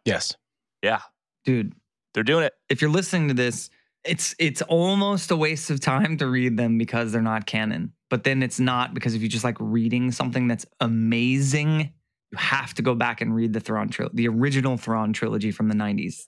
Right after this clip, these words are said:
Speaker 2: Well, we could talk about The Bad Batch for another hour straight, which we will do sooner than later, hopefully, because The Bad Batch hasn't been getting the attention it deserves on this podcast with The Mandalorian going on. So we'll do a full recap.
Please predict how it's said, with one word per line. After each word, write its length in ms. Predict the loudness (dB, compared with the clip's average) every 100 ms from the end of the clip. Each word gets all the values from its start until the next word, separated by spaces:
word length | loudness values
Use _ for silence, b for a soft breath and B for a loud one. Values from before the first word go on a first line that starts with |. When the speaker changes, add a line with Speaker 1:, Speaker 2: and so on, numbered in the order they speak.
| 2
Speaker 2:
Well, 240 | 4 4
we 120 | 2 0
could 140 | 2
talk 260 | 2 2 2
about 320 | 2 2 0
The 80 | 2
Bad 180 | 2
Batch 280 | 4 0 0
for 440 | 0 2 4 4 0
another 340 | 0 0 2
hour 240 | 2 2 0
straight, 380 | 0 2 0 0
which 220 | 0 0 2
we 120 | 2
will 120 | 2
do 400 | 2 0 0 -4 -4
sooner 400 | -2 2 2 2
than 160 | 2
later, 280 | 2 4 2
hopefully, 420 | 2 -2 -2 0
because 760 | 0 -4 0 0 0 -2 -4 -6 _
The 60 | 0
Bad 160 | 0 2
Batch 200 | 2 2
hasn't 220 | 0 0
been 120 | 0
getting 200 | 0 2
the 80 | 0
attention 360 | 0 -2 -2
it 60 | -2
deserves 380 | -2 0 0 0
on 60 |
this 140 | -2 -2
podcast 500 | -2 -2 -2 -2 -2
with 140 | -4
The 80 | -2
Mandalorian 480 | -2 0 0 -2 -2
going 260 | -2 0
on. 160 | -2 -4
So 220 | -2 -2
we'll 160 | 0 -2
do 300 | 2 2 2
a 40 |
full 560 | -2 -4 2 2 2 0
recap. 460 | -2 -2 0 0